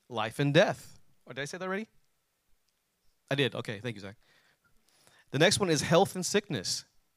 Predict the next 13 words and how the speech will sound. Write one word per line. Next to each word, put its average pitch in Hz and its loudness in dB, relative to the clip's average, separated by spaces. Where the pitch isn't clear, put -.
You're 110 -6
seeing 135 0
medical 117 -6
people, 143 0
feel, 170 -2
medical 135 -4
field 165 -4
people. 175 -6
You're 123 -6
seeing 151 -2
it 156 0
right 147 -2
now 156 -2